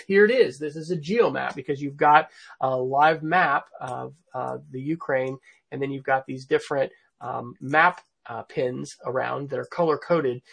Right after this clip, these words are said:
And then you can go ahead and select those on the map, or you can go over to the, uh, legend on the right side, and then you can see these posts, uh, about date and time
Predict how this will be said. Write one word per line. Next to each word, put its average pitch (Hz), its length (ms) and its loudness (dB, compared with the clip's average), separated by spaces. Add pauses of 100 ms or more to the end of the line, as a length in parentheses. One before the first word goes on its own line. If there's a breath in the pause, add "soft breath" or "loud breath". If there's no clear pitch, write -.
(200 soft breath)
And 151 120 -2
then 151 80 0
you 151 80 -2
can 156 140 -6
go 151 120 6
ahead 147 100 2
and 143 120 -6
select 151 500 2
those 156 240 2
on 139 120 2
the 131 80 -4
map, 208 320 4
or 143 80 0
you 139 120 -8
can 147 100 -10
go 139 140 0
over 139 200 -2 (120)
to 143 240 -4 (260 soft breath)
the, 135 460 -6 (120)
uh, 127 240 -12
legend 151 500 2
on 131 200 0
the 131 80 -4
right 160 300 6
side, 131 360 4 (360 soft breath)
and 143 160 -2
then 143 140 2
you 143 120 -4
can 143 160 -8
see 160 580 -4
these 135 360 -10
posts, - 560 0 (360 soft breath)
uh, 127 60 -2
about 127 340 0
date 151 280 4
and 131 100 -10
time 151 580 2